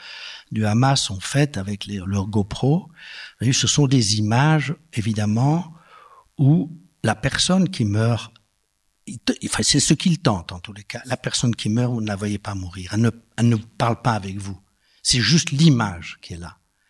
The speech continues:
et la personne quitte l'image. Pour employer un terme qu'Emmanuel Levinas employait quand il parlait de l'image,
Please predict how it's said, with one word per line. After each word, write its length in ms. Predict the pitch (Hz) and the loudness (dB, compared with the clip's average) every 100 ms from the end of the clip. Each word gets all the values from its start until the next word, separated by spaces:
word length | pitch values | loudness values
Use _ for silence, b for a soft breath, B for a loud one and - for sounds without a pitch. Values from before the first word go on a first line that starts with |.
| _ - | _ -10
et 200 | 254 117 | -4 0
la 120 | 117 | -2
personne 480 | - - - 143 120 | -2 -4 0 0 0
quitte 280 | - 151 | -4 -4
l'image. 500 | 135 113 104 92 82 B B B B B B - | -2 -2 -2 -4 -10 B B B B B B -8
Pour 140 | 110 | -2
employer 420 | 113 104 123 131 | 0 2 2 4
un 100 | 117 | 4
terme 460 | 113 135 135 127 117 - | 2 2 4 2 -4 -10
qu'Emmanuel 500 | - 117 113 120 123 | -6 -2 0 0 0
Levinas 460 | 120 107 110 127 - | -2 -4 -4 -4 -4
employait 380 | 123 104 113 127 | -6 -6 -4 -4
quand 240 | - 110 | -6 -8
il 20 | 113 | -6
parlait 300 | 110 110 110 | -6 -4 -6
de 40 | |
l'image, 480 | 101 104 131 143 | -6 -2 2 0